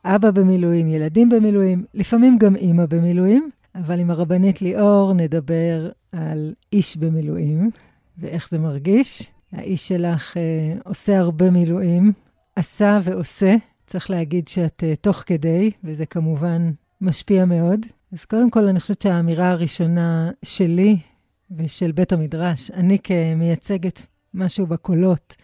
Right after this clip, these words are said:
של בית המדרש, זה התפעלות והכרת תודה, הכרת טובה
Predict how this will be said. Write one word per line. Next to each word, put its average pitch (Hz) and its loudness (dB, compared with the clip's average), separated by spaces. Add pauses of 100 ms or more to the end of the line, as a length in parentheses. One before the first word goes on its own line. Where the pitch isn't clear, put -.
(540)
של 175 -6
בית 185 -2
המדרש, 190 0
זה 165 -4 (300)
התפעלות 190 0
והכרת 170 -4
תודה, 165 -2 (300)
הכרת 165 -10
טובה 165 0